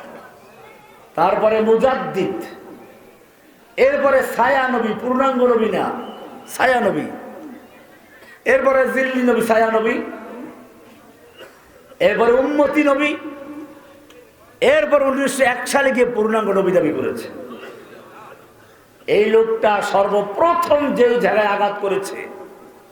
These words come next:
সেটা হচ্ছে মুসলিম উম্মার জেহাদি চেতনা ধ্বংস করার জন্য জেহাদের বিরুদ্ধে ফতোয়া লিখেছে।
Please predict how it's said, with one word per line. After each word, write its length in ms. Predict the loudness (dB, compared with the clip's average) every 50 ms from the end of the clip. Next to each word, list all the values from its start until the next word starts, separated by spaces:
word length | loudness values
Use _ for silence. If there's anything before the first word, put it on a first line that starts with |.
| -20 -20 -20 -20 -20 -20 -20 -20 -20 -20 -20 -20 -10 -4
সেটা 200 | -2 2 2 4
হচ্ছে 360 | 2 2 0 -2 0 0 2 2
মুসলিম 480 | 2 2 -2 -2 -2 0 2 2 4
উম্মার 520 | 2 2 0 -2 0 2 2 0 0 -2 -2
জেহাদি 440 | 0 2 2 2 0 0 -2 -2 -4 -4
চেতনা 360 | -4 -2 0 2 2 2 2
ধ্বংস 320 | 2 0 0 0 0 -2
করার 420 | 0 2 2 2 2 2 0 0 -2
জন্য 560 | -2 -2 -2 0 0 2 2 2 2 0 -4 -10 -12 -14 -8 -2
জেহাদের 400 | 0 0 0 0 0 0 0 0
বিরুদ্ধে 360 | 0 -2 -4 -4 -2 -2 -2
ফতোয়া 280 | -2 -4 -2 -2 0 0
লিখেছে। 400 | 0 -2 -6 -8 -8 -10 -12